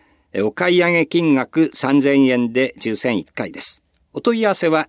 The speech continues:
石神井公園商店街振興組合の小川さんへどうぞ。電話三九九六の零四一四番です。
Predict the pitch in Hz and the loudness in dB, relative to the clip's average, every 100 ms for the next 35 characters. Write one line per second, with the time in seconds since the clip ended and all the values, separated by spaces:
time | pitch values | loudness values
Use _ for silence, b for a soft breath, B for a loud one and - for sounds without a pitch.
0 | - - 156 - 226 233 226 220 - 208 | -6 -6 -4 -2 -2 -2 -2 -4 0 2
1 | 202 196 190 175 - 190 185 185 180 175 | 4 4 0 -4 0 0 2 0 -2 -2
2 | 143 104 92 - 175 - 175 170 160 170 | -2 -2 -2 -2 -2 -2 0 0 0 0
3 | 147 104 73 85 104 - 110 117 190 196 | 2 0 -4 -4 -6 -4 -2 0 2 0
4 | - - 165 196 143 73 - - b b | -2 -2 -2 -2 -4 -8 -12 -20 b b
5 | - 120 117 107 123 - 147 170 180 - | -4 -2 0 -2 -4 -6 -4 -2 -4 -2
6 | 170 151 - 156 151 143 135 - 113 143 | 0 0 0 0 0 0 -2 -2 -2 -2
7 | - 117 143 170 160 160 135 92 104 95 | -2 -2 2 2 2 2 0 -2 -6 -6
8 | - 147 113 71 69 65 - - | -2 0 0 -6 -12 -12 -12 -14